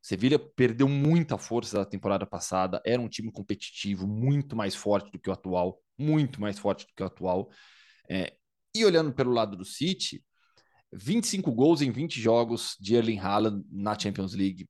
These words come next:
É, vinte e dois an-, vi-, vinte e dois anos e quarenta e sete dias, jogador mais jovem na história a atingir essa marca de vinte e cinco gols, é, mais rápido também.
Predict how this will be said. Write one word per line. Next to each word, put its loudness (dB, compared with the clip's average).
É, -10
vinte -6
e -4
dois 4
an-, 4
vi-, -2
vinte -6
e 4
dois 4
anos -2
e -2
quarenta -2
e -4
sete -4
dias, 0
jogador 2
mais 2
jovem 4
na -4
história 0
a 0
atingir -2
essa -2
marca -2
de -8
vinte -6
e -14
cinco -14
gols, -4
é, -4
mais 0
rápido -2
também. -4